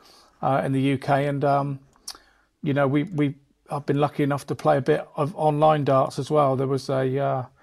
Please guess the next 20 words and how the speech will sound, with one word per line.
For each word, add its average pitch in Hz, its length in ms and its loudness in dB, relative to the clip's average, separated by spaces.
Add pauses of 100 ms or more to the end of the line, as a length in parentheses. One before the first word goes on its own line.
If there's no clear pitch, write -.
(340)
a 127 80 -8
day 147 200 2
back 135 240 -2
in 139 80 0
April 143 360 0
where, 139 400 2
um, 135 400 -2 (340)
I 135 80 -14
think 139 300 -2
we 139 120 0
were 135 120 -2
the 143 100 0
only 139 260 2
live 139 300 2
sport 143 400 -4
going 143 220 -2
on 139 160 0
in 135 80 -4
the 139 80 -4
world. 139 420 0